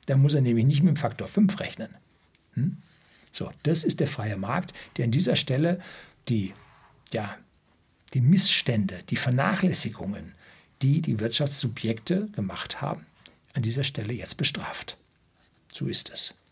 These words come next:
Jetzt kommt das Szenario eins, was ich Ihnen hier zeige. Wir machen weiter wie bisher. Hm,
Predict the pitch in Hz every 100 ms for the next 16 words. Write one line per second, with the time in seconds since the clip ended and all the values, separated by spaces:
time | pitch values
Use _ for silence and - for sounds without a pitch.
0 | - - _ 156 - 165 170 160 - 139
1 | 135 143 139 139 127 233 - - - -
2 | - 143 170 170 156 175 - 127 156 180
3 | 196 - - 139 135 139 143 107 104 95
4 | 95 123 123 110 98 135 - - 73 -
5 | - - - _ - 185 180